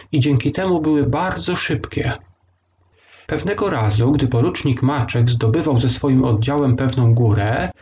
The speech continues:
do jego jednostki przyjechał Józef Piłsudski. Maczek znał Piłsudskiego jeszcze z czasów Związku Strzeleckiego przed pierwszą wojną światową.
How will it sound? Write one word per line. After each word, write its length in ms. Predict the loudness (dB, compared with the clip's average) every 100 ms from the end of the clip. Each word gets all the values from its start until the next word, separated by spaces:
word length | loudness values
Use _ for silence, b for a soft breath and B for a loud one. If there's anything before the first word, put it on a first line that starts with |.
| B B
do 120 | 0 2
jego 320 | 2 0 -2
jednostki 580 | 0 0 0 -2 -2 -2
przyjechał 480 | -2 0 0 2
Józef 320 | 4 4 2 0
Piłsudski. 680 | -2 0 0 -2 -4 -4 -6 -20 _ _ _ B B B
Maczek 600 | 0 2 2 0 -4 -4
znał 300 | -4 -2 -2
Piłsudskiego 800 | -2 -2 -2 -2 -2 0 2 2
jeszcze 340 | 0 -2 -4 -6
z 120 | -4
czasów 340 | -4 -2 -2
Związku 460 | 0 -2 -2 -2 -2
Strzeleckiego 720 | -2 0 0 0 0 0 0
przed 240 | -2 -6
pierwszą 380 | -2 -2 0 0
wojną 300 | 2 2 2
światową. 600 | 0 -2 -2 0 2 0